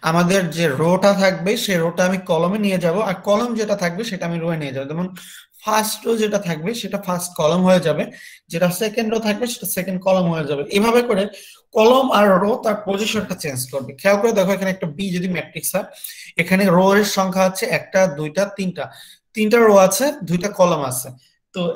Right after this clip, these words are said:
এটাকে যদি এবার আমরা ট্রান্সপোজ করি, যেটাকে বি টি দ্বারা প্রকাশ করা হয়, তাহলে আমাদের যে জিনিসটা হবে, তাহলে আমাদের রো এর সংখ্যা তখন হয়ে যাবে দুটা, কলামের সংখ্যা হয়ে যাবে তিনটা।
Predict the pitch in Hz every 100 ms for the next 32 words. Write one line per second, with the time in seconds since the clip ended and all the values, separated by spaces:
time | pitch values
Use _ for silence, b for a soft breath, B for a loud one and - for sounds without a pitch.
0 | 196 226 240 240 208 208 196 196 190 185
1 | 175 175 170 151 - 208 214 208 208 -
2 | - 160 180 165 170 165 143 185 185 -
3 | 175 175 170 170 160 165 - 156 151 233
4 | - B B B B 180 208 220 220 220
5 | 190 170 170 180 180 196 165 180 269 B
6 | B B 175 175 202 185 185 196 156 160
7 | 196 202 214 214 220 202 202 196 180 196
8 | 202 202 202 165 175 226 - B B B
9 | - 170 185 185 - 190 185 185 180 185
10 | 269 - B _ - 254 185 139